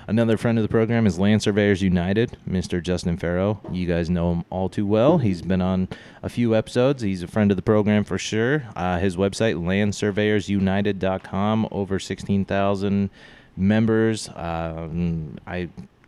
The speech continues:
you know, he's tracking covid nineteen, all that good stuff. And then the most important thing, there is a Geoholics page on there as well.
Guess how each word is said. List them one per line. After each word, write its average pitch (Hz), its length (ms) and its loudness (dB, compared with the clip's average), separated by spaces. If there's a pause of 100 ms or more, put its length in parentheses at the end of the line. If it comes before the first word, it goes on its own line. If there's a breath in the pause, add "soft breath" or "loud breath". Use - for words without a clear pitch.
you 90 140 -8
know, 85 140 -6
he's 85 120 -6
tracking 92 380 0
covid 90 300 0
nineteen, 90 540 0
all 90 140 2
that 98 280 2
good 87 140 0
stuff. 82 340 -8
And 87 120 -2
then 85 120 -2
the 87 60 -2
most 87 240 -4
important 87 360 -2
thing, 90 220 -4
there 85 200 -6
is 85 220 -8
a 85 80 -6
Geoholics 87 760 -6 (220)
page 95 420 -6
on 90 200 -6
there 92 240 -4
as 87 280 -6
well. 87 340 -2